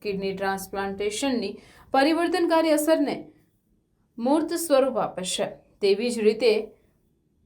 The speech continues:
ઓ પ્લસ બ્લડ ગ્રુપ ધરાવતા છપ્પન વર્ષીય ખેડૂત મનસુખલાલને ઓક્ટોબર બે હજાર ત્રેવીસમાં તેમના એ પોઝિટિવ ભાઈ પાસેથી કિડની મળી.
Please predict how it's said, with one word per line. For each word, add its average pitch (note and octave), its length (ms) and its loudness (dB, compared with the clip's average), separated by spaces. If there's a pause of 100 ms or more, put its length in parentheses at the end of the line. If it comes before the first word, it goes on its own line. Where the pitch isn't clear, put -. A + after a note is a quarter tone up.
(180)
ઓ D#4 220 6
પ્લસ D#4+ 320 6
બ્લડ C4+ 260 0
ગ્રુપ D4 220 -4
ધરાવતા D4 380 2
છપ્પન D4 460 0
વર્ષીય D4 320 2
ખેડૂત C#4+ 320 0
મનસુખલાલને C4 760 0
ઓક્ટોબર C4+ 400 -2
બે C4 100 -4
હજાર B3+ 240 2
ત્રેવીસમાં B3+ 440 -2
તેમના B3 240 -2
એ C4 220 -4
પોઝિટિવ C4 460 -4
ભાઈ A#3 260 -4
પાસેથી B3 400 -8
કિડની A3+ 300 -8
મળી. A#3+ 260 -2